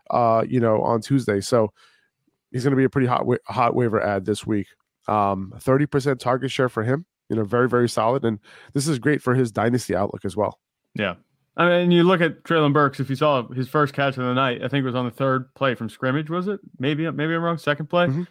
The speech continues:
Speaker 2: but a massive forty-five yard gain. Is that what it was? Or forty, was it fifty-three yard game? I, forty-three, something like that. Over forty yard completion, you know, first thing right off the bat. And he looked good the rest of the night. He got plenty of targets,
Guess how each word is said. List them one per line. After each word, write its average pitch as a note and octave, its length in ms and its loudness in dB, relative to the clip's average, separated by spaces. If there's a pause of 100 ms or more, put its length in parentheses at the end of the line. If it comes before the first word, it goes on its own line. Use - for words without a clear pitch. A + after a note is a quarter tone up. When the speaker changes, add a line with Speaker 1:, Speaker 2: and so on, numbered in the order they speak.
Speaker 2:
but C3+ 260 0 (280)
a - 20 -4
massive C3+ 460 -2
forty-five B2+ 520 -2
yard A#2 200 -6
gain. A#2+ 200 -2
Is G2 80 -8
that G#2+ 80 -6
what A2+ 80 -6
it A2 40 -6
was? A2 200 -12
Or C3+ 60 -10
forty, B2+ 480 -2 (200)
was B2 100 -4
it A2+ 80 -6
fifty-three B2+ 460 -4
yard F3+ 160 -2
game? F#3+ 140 -6
I, D3+ 200 -2 (280)
forty-three, D3 520 0
something C3+ 240 0
like G#2 160 -6
that. F#2+ 180 -4 (240)
Over A#3+ 280 4
forty F#3 320 4
yard D3 220 4
completion, C3 440 -2
you A#2 60 -4
know, A2 240 -4 (180)
first D3+ 340 0
thing A#2+ 320 0
right B2 160 2
off A#2 160 0
the A2 80 -6
bat. G#2 320 -2 (260)
And C3 120 2
he C#3 60 4
looked D3 160 2
good D3+ 120 2
the C3+ 80 0
rest B2+ 180 0
of B2+ 60 -4
the A#2+ 60 0
night. A2 120 0
He A2 60 -4
got A#2+ 160 -2
plenty A#2+ 200 -2
of A2 80 -10
targets, A2 420 -2